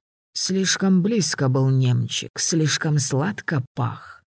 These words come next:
Особенно, когда разбил в кровь костяшки пальцев об его Григория физию,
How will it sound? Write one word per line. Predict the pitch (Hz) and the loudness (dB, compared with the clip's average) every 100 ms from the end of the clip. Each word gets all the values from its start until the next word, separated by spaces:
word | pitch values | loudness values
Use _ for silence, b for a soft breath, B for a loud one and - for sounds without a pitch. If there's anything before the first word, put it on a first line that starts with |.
| _ | _
Особенно, | 147 147 170 151 147 | 0 4 4 4 4
когда | 147 147 147 | 4 2 4
разбил | 147 143 151 147 | 2 4 4 2
в | - | 0
кровь | 156 151 | 0 0
костяшки | - 147 - - 151 - 160 151 | 2 0 2 0 0 0 0 0
пальцев | 208 214 - 139 127 | 0 0 2 2 2
об | 135 | 2
его | 139 147 147 | 4 4 4
Григория | 143 147 151 151 147 135 | 2 2 4 4 4 0
физию, | - 214 196 123 110 107 | 0 0 2 2 0 -2